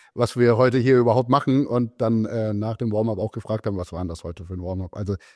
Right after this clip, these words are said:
die das schon ganz ungewohnt, äh, fanden. Ähm,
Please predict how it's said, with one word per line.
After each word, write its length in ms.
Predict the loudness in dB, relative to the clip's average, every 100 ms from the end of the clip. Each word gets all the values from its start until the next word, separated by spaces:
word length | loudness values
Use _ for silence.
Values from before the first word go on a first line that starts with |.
| _
die 320 | -2 0 0 -4 -16 -10
das 180 | -8
schon 260 | -4 -2 -2
ganz 220 | -2 -4
ungewohnt, 580 | 2 2 4 2 -2 -4
äh, 280 | -8 -6 -4
fanden. 460 | -4 -4 -2 -6 -8 _ _ _ -4
Ähm, 420 | -2 0 0 -4